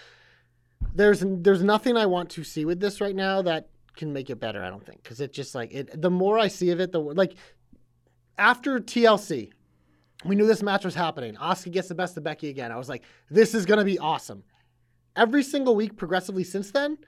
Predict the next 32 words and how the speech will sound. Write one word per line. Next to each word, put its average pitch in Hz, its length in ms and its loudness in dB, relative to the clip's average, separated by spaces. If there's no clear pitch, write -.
I've 180 180 2
got 170 200 2
less 175 240 -4
and 190 80 -4
less 190 180 -4
interested 202 540 -2
because 180 280 -2
Becky 185 340 -4
has 190 180 -2
been 156 160 -8
burying 202 400 0
herself 190 380 0
in 185 60 -2
her 170 80 -2
promos 165 440 -2
while 202 160 2
trying 233 340 2
so 220 300 2
hard 233 180 4
to 196 60 -4
prop 202 220 0
up 175 100 -10
Asuka. 175 380 -4
Don't 262 240 2
try 208 320 2
that 196 180 4
hard. 139 280 -2
Asuka 262 420 0
is 254 160 -2
inherently 233 800 0
a 160 100 -2
badass. 156 680 -2